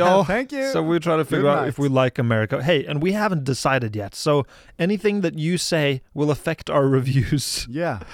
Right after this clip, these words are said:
Speaker 1: All negative reviews will affect how we view America.
Speaker 2: If you get, if you start a civil war now, you kinda
Speaker 1: Mm.
Speaker 2: ruined our show, so
Speaker 1: Mm.
Speaker 2: please don't.
Speaker 1: And hey,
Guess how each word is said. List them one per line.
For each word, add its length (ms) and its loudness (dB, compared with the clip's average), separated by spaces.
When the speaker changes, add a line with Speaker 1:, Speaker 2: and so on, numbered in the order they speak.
Speaker 1:
All 160 2
negative 460 2
reviews 340 2
will 140 2
affect 260 -2
how 100 2
we 100 0
view 220 0
America. 560 0
Speaker 2:
If 200 -4
you 120 -4
get, 240 -4
if 320 -6
you 120 -2
start 240 -4
a 40 -6
civil 380 -4
war 180 -2
now, 220 -2
you 140 -6
kinda 240 2
Speaker 1:
Mm. 40 -2
Speaker 2:
ruined 260 -2
our 100 -2
show, 240 -6
so 140 -2
Speaker 1:
Mm. 100 0
Speaker 2:
please 180 -8
don't. 320 -10
Speaker 1:
And 80 0
hey, 280 0